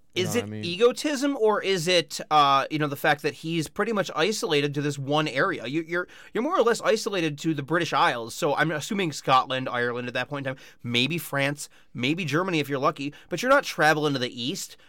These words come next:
Speaker 2: I don't even think Egypt was discovered by Westerners at that point. So you know fuck all about Egyptian or Tibetan or any of that shit.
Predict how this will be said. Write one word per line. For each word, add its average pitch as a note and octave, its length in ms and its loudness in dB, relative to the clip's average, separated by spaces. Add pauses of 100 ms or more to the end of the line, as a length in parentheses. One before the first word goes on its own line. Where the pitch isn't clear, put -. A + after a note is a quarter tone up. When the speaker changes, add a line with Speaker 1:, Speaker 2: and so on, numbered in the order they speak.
Speaker 2:
I - 60 -2
don't A#3+ 100 2
even A#3+ 140 -2
think F3+ 180 -2
Egypt F#3+ 380 -2
was D3 160 -2
discovered D3 840 0
by C#3 320 6
Westerners B2+ 560 -4
at A2+ 120 -10
that A#2 180 -6
point. B2+ 320 -6
So D#3 100 -2
you D#3 180 -2
know G#3 200 2
fuck - 560 2
all D3 200 6
about B2+ 320 0
Egyptian D3 540 -2
or C3 80 -2
Tibetan C#3 540 -2
or B2 200 -6
any F#3 280 -2
of B2+ 140 -2
that A2+ 180 -8
shit. - 320 -12